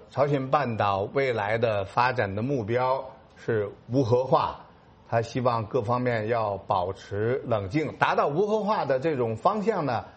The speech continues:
中国方面说要无核化和机制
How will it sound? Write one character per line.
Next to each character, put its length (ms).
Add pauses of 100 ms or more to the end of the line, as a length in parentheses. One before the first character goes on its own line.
(240)
中 140
国 140
方 180
面 320
说 360
要 160
无 220
核 200
化 320
和 340
机 380
制 340